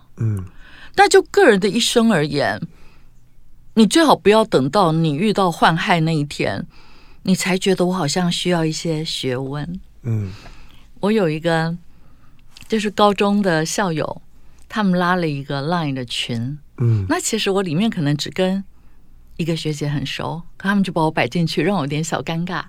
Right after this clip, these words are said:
Speaker 1: 嗯。
Speaker 2: 哎，有一天我跟一个可能我高中时候蛮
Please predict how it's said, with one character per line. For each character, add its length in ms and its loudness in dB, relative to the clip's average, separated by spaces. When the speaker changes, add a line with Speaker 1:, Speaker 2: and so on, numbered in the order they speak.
Speaker 1:
嗯。 280 2
Speaker 2:
哎， 80 2
有 120 6
一 40 2
天 280 -2
我 140 0
跟 320 0
一 20 0
个 360 0
可 120 0
能 120 4
我 140 6
高 180 2
中 220 4
时 160 4
候 240 2
蛮 480 2